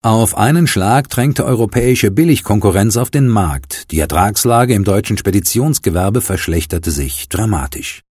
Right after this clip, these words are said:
Rudolf hatte sich zwar durch Diversifikation und Reduzierung des Fuhrparks auf diesen Einschnitt vorbereitet, trotzdem waren die ersten beiden Jahre schwierig. Erstmals überhaupt geriet das Unternehmen in die roten Zahlen.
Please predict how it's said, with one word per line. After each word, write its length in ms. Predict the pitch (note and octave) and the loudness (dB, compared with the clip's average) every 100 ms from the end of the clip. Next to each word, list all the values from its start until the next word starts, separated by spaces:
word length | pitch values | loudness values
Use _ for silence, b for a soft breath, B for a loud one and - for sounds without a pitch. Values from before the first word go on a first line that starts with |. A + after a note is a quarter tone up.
| _ _ | _ _
Rudolf 500 | E2 A2+ B2+ D3 E3 | 2 4 6 4 2
hatte 220 | B2+ A#2+ G#2 | 2 2 2
sich 220 | A2 - | 0 -2
zwar 340 | - G2+ F#2+ | 0 2 2
durch 240 | F#2 F2+ E2 | 2 0 0
Diversifikation 1200 | F#2+ E2+ F2+ G2 G2 F2+ F2 - G2 G#2 C3+ C3 | 0 2 2 0 0 -2 -2 0 0 2 4 4
und 280 | G2+ F#2+ | 4 2
Reduzierung 600 | F#2 F#2+ G2 - C#3 A#2 G2+ | 2 2 2 0 2 2 2
des 160 | F#2+ | 0
Fuhrparks 640 | - - - E2 F2+ - F2 | 0 -2 0 0 0 0 -2
auf 160 | D#2+ | -2
diesen 240 | F#2 F2+ E2+ | 0 -2 -2
Einschnitt 460 | F2 F#2 - F2 | -2 -2 -2 -4
vorbereitet, 760 | - C#3+ A#2 C#2+ C#2+ C#2+ B2+ - B B B | 0 0 2 -2 -4 -4 -6 -6 B B B
trotzdem 580 | - G2 - C3+ D#3 | -2 0 0 2 4
waren 200 | A#2 G2+ | 4 4
die 140 | G#2+ - | 2 0
ersten 360 | G2+ G2+ B2 | -2 -2 -2
beiden 260 | G#2 F#2 A#2 | 0 0 2
Jahre 340 | A2+ F#2 G2+ | 2 2 0
schwierig. 600 | C#3+ D#2+ D2+ C2 - - - _ _ _ | -4 -2 -4 -6 -10 -16 -20 _ _ _
Erstmals 600 | A2 B2+ - B2+ A#2+ A2+ | 2 2 2 2 2 4
überhaupt 680 | A2 G#2 C3+ A#2 D2 - - | 2 2 2 2 -2 -10 -8
geriet 380 | C#2 E2+ G#2+ | -2 0 2
das 120 | B2 G#2+ | 0 -2
Unternehmen 600 | F#2 F#2+ F#2 G2 F#2+ D#2+ | 0 2 2 2 2 0
in 120 | A#2 | 0
die 80 | B2 | 0
roten 440 | - D2 C#2 A#2+ | 0 -4 -4 -4
Zahlen. 500 | - - - D2+ - | -2 -4 -6 -10 -18